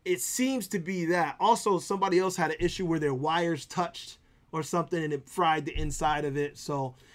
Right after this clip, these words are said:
there has been some quality control issues when it comes to Gotway. Uh, but they still remain king because they have so many wheels that do so much. So,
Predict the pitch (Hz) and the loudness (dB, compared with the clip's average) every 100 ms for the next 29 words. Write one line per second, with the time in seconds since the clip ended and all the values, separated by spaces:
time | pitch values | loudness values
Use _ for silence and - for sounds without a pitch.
0 | - _ 247 233 247 208 180 233 226 214 | -20 _ 2 6 6 6 2 6 6 4
1 | - 202 180 170 143 - - - 196 180 | 2 4 4 2 -2 -12 -6 6 8 8
2 | 175 - 170 - 175 170 165 165 - 165 | 4 2 -4 0 2 2 2 -4 -4 -6
3 | 135 151 147 165 156 131 143 156 139 147 | -4 -4 -4 -4 -4 -4 -2 -2 -2 -2
4 | 139 147 - _ _ _ 147 143 135 123 | -2 -4 -8 _ _ _ -4 -2 -2 -8
5 | _ _ - - _ 247 240 208 - 202 | _ _ -20 -20 _ -6 2 2 6 6
6 | 180 165 160 147 135 196 202 185 180 _ | 8 4 2 -2 2 4 4 0 -6 _
7 | - 139 156 151 151 147 - 165 165 151 | -8 -4 -2 -2 -2 -4 -2 -2 0 -2
8 | 143 165 160 135 135 131 190 185 139 131 | 0 0 0 -4 -4 -4 -4 -2 -4 -4
9 | 107 - - 143 127 | -8 -14 -12 -10 -8